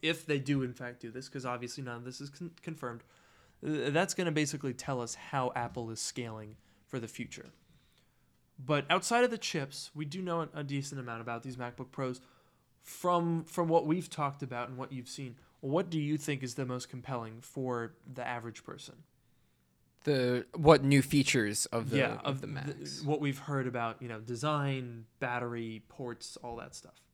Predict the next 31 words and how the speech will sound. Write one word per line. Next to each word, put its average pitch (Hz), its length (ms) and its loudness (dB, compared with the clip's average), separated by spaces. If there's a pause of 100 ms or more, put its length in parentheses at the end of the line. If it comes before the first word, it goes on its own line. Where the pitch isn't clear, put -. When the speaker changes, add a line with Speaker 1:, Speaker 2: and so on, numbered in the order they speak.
(760)
Speaker 2:
It's - 140 -6
a 156 80 4
good 139 160 4
question. 110 760 4 (140)
Um, 113 520 0 (120)
I 127 140 6
think - 880 2 (500)
one 147 220 6
thing 175 220 8
I'll 165 100 8
say 170 280 8
is 170 200 6
bringing 127 460 4
back 120 560 4
some 127 240 -2
of 120 100 -4
the 127 100 0
ports. 131 640 0
Speaker 1:
Mm. 107 140 -8
Speaker 2:
I 120 120 2
think 127 400 0
a 131 40 0
lot 120 200 6
of 113 120 -6
people 123 540 0 (320)
will 123 160 2
like 123 280 6
that. 135 340 4
I'm 127 160 2
not 175 240 6
sure 139 600 4